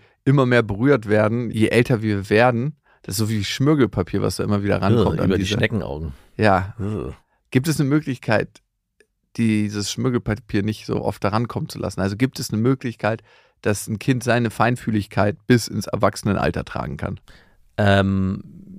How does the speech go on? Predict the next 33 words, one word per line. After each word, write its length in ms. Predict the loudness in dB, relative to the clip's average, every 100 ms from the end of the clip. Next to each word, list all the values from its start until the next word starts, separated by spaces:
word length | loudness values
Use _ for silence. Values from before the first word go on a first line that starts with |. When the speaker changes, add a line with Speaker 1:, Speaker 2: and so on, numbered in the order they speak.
| -14
Speaker 2:
ich 260 | -10 -6 0
weiß 200 | 2 2
nicht, 100 | 0
ob 80 | -2
es 60 |
das 140 | -6 -2
so 280 | 0 2 0
unbedingt 380 | 0 0 0
braucht. 540 | -2 0 2 2 -2 -18 -8
Also 200 | -4 -4 -6 -14 -16
das, 320 | -8 -8 -8
ich 100 | -8
glaube, 140 | -6 -4
es 60 |
ist 40 | -4
auch 80 | -4
ganz 220 | -4 -2
wichtig, 340 | -4 -4 -6
da 160 | 0 2
eine, 440 | 2 2 0 -2 -6 -16 -20 -20 _ _
ähm, 840 | -4 -2 0 -2 -4 -6 -12 -14 -16 -16
eine 180 | -12 -10
Speaker 1:
Eine 320 | -10 -8 -2
Speaker 2:
gewisse 140 | 0
Speaker 1:
Impulskontrolle, 800 | 4 6 4 4 -2 -2 -2 0
Speaker 2:
Ja, 100 | 2
Speaker 1:
klar. 120 | 4
Speaker 2:
genau. 300 | 4 0 -4 -8
Eine 140 | -8 -6
Ko-, 100 | -6
Impulskontrolle 680 | -4 -4 -2 -4 -4 -2 0
und 200 | -2 -2
auch, 240 | -4 -4